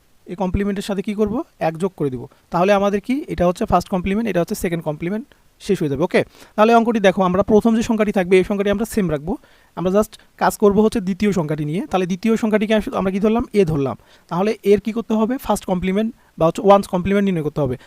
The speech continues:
তো ওয়ানস কমপ্লিমেন্ট নির্ণয় করার জন্য আমরা কি করব? যে কার সাপেক্ষে নির্ণয় করব? দেখো, আটটা ওয়ানের সাপেক্ষে আমরা এই সংখ্যাটার কি নির্ণয় করব? ওয়ানস কমপ্লিমেন্ট। তাহলে আটটা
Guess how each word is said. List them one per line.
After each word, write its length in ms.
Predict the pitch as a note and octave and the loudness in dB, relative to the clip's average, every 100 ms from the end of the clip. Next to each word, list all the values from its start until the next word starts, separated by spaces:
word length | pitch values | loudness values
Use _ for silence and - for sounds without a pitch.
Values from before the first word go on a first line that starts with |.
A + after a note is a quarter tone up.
| _ | _
তো 80 | - | 2
ওয়ানস 220 | F#3 G3+ | 4 4
কমপ্লিমেন্ট 420 | A3+ G3+ G#3+ A3 | 2 0 0 2
নির্ণয় 180 | G#3+ G#3+ | 2 0
করার 140 | G3+ G#3 | 0 0
জন্য 160 | G#3+ | 0
আমরা 120 | G#3 | -2
কি 100 | G#3 | -2
করব? 320 | G#3 A3 A#3 F4 - _ | 2 2 0 -6 -10 _
যে 140 | F3+ G3 | -4 -2
কার 240 | - G3 | 0 -2
সাপেক্ষে 320 | - G#3+ G#3+ | 0 -2 0
নির্ণয় 220 | A3 A3 G#3+ | 0 0 2
করব? 280 | A3 C4 E4+ D#3 | 0 -2 -6 -8
দেখো, 160 | D#3+ - | -6 -4
আটটা 320 | D#3+ F#3 - | -4 -4 2
ওয়ানের 320 | G3+ F3 F3+ F3+ | 4 4 2 0
সাপেক্ষে 400 | F3+ F#3 F#3 G#3 | 0 0 0 -2
আমরা 220 | G3+ D4 - _ | 0 -4 -6 _
এই 100 | D#3+ | -6
সংখ্যাটার 340 | E3+ F#3+ G3 G#3 | -4 -2 -2 -2
কি 140 | A3 | -2
নির্ণয় 200 | G#3 G#3 | 0 0
করব? 260 | G#3 G#3 F4+ - - | 2 2 0 -2 4
ওয়ানস 240 | G#3 F#3+ | 6 6
কমপ্লিমেন্ট। 440 | - D3+ D3 B2+ - | 0 -6 -6 -8 -6
তাহলে 220 | F3 G3+ - | -2 0 0
আটটা 440 | D#3+ - - G#3+ | -4 -4 -2 -2